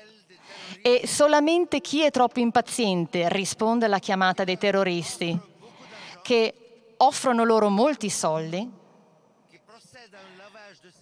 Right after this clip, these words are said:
che fanno un lavaggio del cervello e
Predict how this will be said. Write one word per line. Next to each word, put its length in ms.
che 140
fanno 320
un 80
lavaggio 400
del 160
cervello 720
e 280